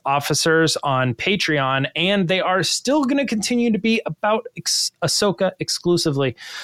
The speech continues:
So let's get, let's get started. Let's kick it off with our first one coming from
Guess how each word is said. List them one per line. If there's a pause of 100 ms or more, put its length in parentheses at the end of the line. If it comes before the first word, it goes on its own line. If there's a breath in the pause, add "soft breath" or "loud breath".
So
let's
get, (300)
let's
get
started.
Let's
kick
it
off
with
our
first
one
coming
from